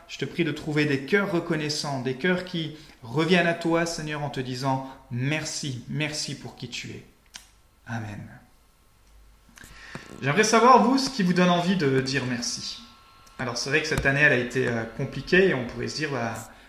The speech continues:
il n'y a pas grand-chose, en fait, parce que c'était une année difficile. Mais qu'est-ce qui provoque, en fait, finalement, la gratitude chez vous ? Est-ce que vous êtes une personne où vous dites facilement merci ? Vous remerciez facilement les autres ?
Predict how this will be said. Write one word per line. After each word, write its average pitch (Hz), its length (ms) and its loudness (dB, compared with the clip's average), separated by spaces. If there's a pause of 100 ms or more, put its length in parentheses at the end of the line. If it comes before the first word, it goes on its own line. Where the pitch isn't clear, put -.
(140)
il 117 80 -6
n'y 117 60 -8
a - 20 -8
pas 170 120 6
grand-chose, 160 400 0
en 131 80 -2
fait, - 320 -6
parce - 180 0
que 117 360 -4 (380)
c'était 123 260 -6
une 135 80 0
année 147 200 2
difficile. 135 600 -4
Mais 147 500 0 (300)
qu'est-ce 294 240 0
qui 269 80 2
provoque, 185 400 2
en 151 80 0
fait, 160 240 -2
finalement, 143 420 -2
la 131 120 0
gratitude 127 640 -6
chez - 240 -2
vous ? - 140 -10 (360)
Est-ce - 140 -2
que 185 80 4
vous 165 120 2
êtes 196 160 6
une 180 100 4
personne 220 400 4
où 190 60 4
vous 147 80 -2
dites 151 180 -4
facilement 196 520 0
merci ? 233 540 -4 (400)
Vous 143 240 -2
remerciez 208 440 4
facilement 208 480 2
les 202 220 4
autres ? 294 400 0